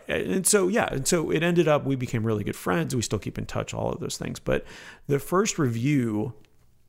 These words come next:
he told me the thing that he was most impressed by,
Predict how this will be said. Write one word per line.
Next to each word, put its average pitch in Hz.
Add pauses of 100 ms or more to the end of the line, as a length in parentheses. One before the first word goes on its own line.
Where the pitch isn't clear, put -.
(540)
he 131
told 175
me 135
the 120
thing 120
that 113
he 113
was 113
most 110
impressed -
by, -